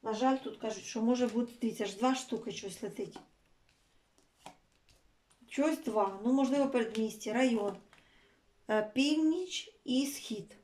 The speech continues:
Північний схід, північний схід, окраїни, там щось може бути прильот. Для П'ятихаток карти попереджують.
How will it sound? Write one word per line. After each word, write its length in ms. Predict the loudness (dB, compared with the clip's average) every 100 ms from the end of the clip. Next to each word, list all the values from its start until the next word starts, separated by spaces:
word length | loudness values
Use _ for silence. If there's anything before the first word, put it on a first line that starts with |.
| _ _ _ _ _ _ _ _ -2
Північний 640 | 6 8 8 6 0 -4
схід, 460 | -4 0 0 0 -8 -20 _
північний 540 | -4 -2 -2 -4 -8 -8
схід, 380 | -2 -2 -2 -6 -20 -20 -16 -10 -4
окраїни, 760 | -2 2 6 6 6 2 0 -2 -10 -2
там 220 | 0 0
щось 200 | -4 -4
може 200 | -2 -2
бути 280 | -2 -2 -2
прильот. 400 | -4 -4 -4 -4 -8 _ _ _ _ _ _ _ 0
Для 200 | 2 2
П'ятихаток 720 | 2 2 0 -4 -4 -6 -4
карти 340 | -2 -2 -4
попереджують. 840 | -6 -4 0 0 -2 -6 -12 -14